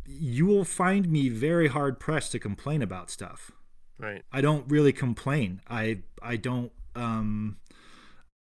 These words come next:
Speaker 1: I can really just look at any situation and be like, <laughs> "Well, it could be a lot worse,"
Speaker 2: Yeah.
Speaker 1: you know? And so just having that perspective is great.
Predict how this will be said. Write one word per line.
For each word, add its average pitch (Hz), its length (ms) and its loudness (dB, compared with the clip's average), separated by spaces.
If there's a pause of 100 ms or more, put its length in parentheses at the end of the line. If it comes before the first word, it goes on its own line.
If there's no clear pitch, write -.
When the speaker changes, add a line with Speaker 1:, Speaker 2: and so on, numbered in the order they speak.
(220)
Speaker 1:
I 131 120 0
can 120 260 0
really 139 320 4
just 117 280 -2
look 127 260 2
at 113 340 -2 (1200)
any 139 220 4
situation 131 600 4
and 110 80 2
be 127 80 6
like, 123 240 0
<laughs> - 20 0
"Well, 165 220 10
it 175 100 6
could - 300 4
be 226 100 8
a 160 80 6
lot 135 400 2
worse," 113 500 -2
Speaker 2:
Yeah. - 300 -4
Speaker 1:
you 165 140 12
know? 147 360 10
And 143 240 6
so 156 200 6
just 156 220 4
having 156 300 4
that 131 200 2
perspective 117 600 0
is 104 160 -6
great. 98 380 -8